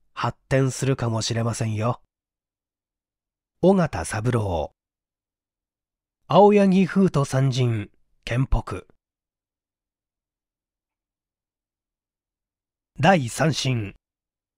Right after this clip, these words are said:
三月十日。前略。医者は人を見ると病人にするし、裁判科学者は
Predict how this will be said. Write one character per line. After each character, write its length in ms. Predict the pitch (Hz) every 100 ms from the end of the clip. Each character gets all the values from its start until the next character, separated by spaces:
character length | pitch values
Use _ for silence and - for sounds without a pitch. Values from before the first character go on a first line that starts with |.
| _
三 280 | - 208 196
月 300 | 113 - -
十 160 | 135 131
日。 260 | - 90 - _ _ _ _ _ _ _ _ _ _ _ _ _ _ _ _ _ _ _ _ _ _ _ _ _ _ _ _ _ _ _ _ _ _ _ _ _ _ _ -
前 240 | 135 220
略。 400 | 202 131 113 98 _ _ _ _ _ _ _ _ -
医 100 | 151
者 220 | - 254
は 180 | 247 233
人 320 | - - 247
を 60 | 254
見 120 | 247
る 100 | 226
と 200 | 147 120
病 200 | 123 165
人 180 | 175 175
に 100 | 170
す 120 | 170
る 60 | 160
し、 280 | - 113 - - - - - -
裁 300 | - 190 214
判 240 | 220 220
科 120 | 196
学 160 | 208 175
者 160 | - 147
は 200 | 120